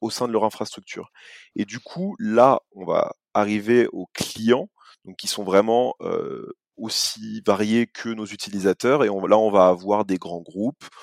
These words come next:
on va avoir des grandes scale-up, des startups, on va avoir des sociétés du droit, on va avoir des banques, on va avoir des fonds d'investissement,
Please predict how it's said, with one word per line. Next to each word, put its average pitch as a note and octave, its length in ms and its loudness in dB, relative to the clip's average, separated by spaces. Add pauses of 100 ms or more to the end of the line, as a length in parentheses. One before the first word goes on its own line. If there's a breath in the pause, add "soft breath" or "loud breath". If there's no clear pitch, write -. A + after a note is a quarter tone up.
(240 loud breath)
on F2+ 80 -6
va F2+ 200 6
avoir G2 340 2
des F2 120 -8
grandes F2+ 340 -8
scale-up, F#2 560 -2
des F2+ 140 -6
startups, - 720 0 (360 loud breath)
on F#2+ 120 -8
va F2+ 200 6
avoir F#2+ 400 2
des F2+ 300 -4
sociétés - 500 -10
du F2+ 120 -20
droit, G2+ 480 0
on G2 80 -12
va F2+ 200 0
avoir F2+ 380 -2
des E2+ 500 -6 (180)
banques, A2+ 500 -2
on F2+ 140 -16
va E2 180 0
avoir E2+ 360 -6
des E2+ 120 -8
fonds - 240 -16
d'investissement, G2+ 760 -4